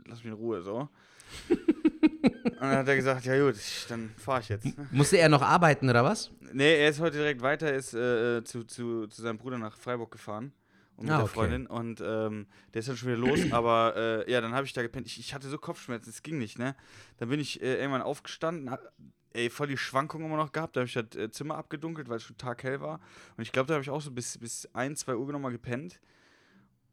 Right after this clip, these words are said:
Speaker 1: Und von da aus dann auf die Couch umgezogen. Und währenddessen hab ich mir noch zwei Pizzen geholt. Zwei Pizzen, die hab ich mir auch komplett reingezogen. Musst du mal reinziehen.
Speaker 2: Boah,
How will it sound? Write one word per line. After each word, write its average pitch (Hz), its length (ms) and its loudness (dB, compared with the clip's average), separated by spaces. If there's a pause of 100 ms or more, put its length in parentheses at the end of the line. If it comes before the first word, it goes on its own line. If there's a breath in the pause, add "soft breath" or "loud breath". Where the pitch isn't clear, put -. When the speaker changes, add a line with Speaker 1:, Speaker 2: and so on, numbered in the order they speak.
(100)
Speaker 1:
Und 127 340 0
von 123 260 -4
da 127 80 2
aus 139 160 0
dann 143 120 -4
auf 135 100 -6
die 131 80 -16
Couch 143 280 -2
umgezogen. 110 640 -6
Und 135 260 -6
währenddessen 165 340 4
hab 196 60 0
ich - 60 -8
mir 185 60 -4
noch 160 100 -4
zwei 151 160 -4
Pizzen 175 320 -6
geholt. 110 180 -4
Zwei 165 220 -2
Pizzen, 170 340 -8
die 120 60 0
hab 135 80 0
ich 147 60 -10
mir 156 60 -4
auch 147 60 -10
komplett 147 320 -6
reingezogen. 123 520 -6
Musst 127 140 -10
du 143 40 -8
mal 131 80 -6
reinziehen. 123 480 -10
Speaker 2:
Boah, 90 400 0